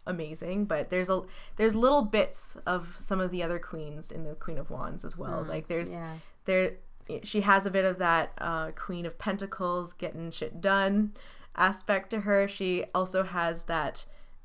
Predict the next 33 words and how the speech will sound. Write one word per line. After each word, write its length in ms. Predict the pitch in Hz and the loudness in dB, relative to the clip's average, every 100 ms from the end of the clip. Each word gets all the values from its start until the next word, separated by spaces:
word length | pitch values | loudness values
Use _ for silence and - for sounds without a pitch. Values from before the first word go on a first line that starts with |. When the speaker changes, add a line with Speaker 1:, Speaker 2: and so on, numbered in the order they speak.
| - - | -16 -10
Speaker 1:
charm 800 | - - 185 180 180 180 185 185 | -6 2 4 4 4 2 -2 -4
from, 320 | - 175 - | -4 -4 -4
as 200 | 175 175 | -4 -4
the, 420 | 175 175 156 147 - - | -4 -2 0 -2 -6 -6
of 140 | 170 - - | -6 -8 -12
the 60 | - | -10
Queen 240 | - 151 | -8 -8
of 120 | 80 | -8
Cups. 720 | - - 208 202 - - - - - - - - | -4 8 10 10 6 -4 -4 -8 -18 -12 -8 -4
Um, 600 | 170 170 165 165 165 175 208 - | -2 -2 -2 -2 -6 -10 -14 -6
and 360 | 185 180 170 - | -2 0 -2 -6
sh-, 120 | 208 - - | -8 -8 4
but 160 | 208 | 6
at 160 | 202 202 | 6 4
the 60 | |
same 220 | 196 214 208 | 2 2 2
time, 280 | 208 190 | 2 0
she 160 | 185 185 | 0 -2
has 400 | 180 165 165 - - - | 0 0 0 -4 -10 -2
that 220 | 165 - | -2 -2
tactical 520 | - 185 185 180 170 | -6 -6 -6 -6 -6
know-how 560 | 165 151 170 165 160 143 | -4 -2 -2 -2 -4 -4
like 200 | 139 - | -4 -8
the 80 | 135 | -12
Queen 240 | - - | -10 -10
of 80 | - | -6
Swords. 460 | - 67 - - | -6 -6 -8 -10
So 240 | - - - | -8 -6 -4
it's 80 | 151 | -4
Speaker 2:
Mm-hmm. 60 | 143 | -4
Speaker 1:
just, 220 | - - - - - | -4 -2 -4 -6 -2
there's 180 | 196 196 | 0 2
a 180 | 196 | 2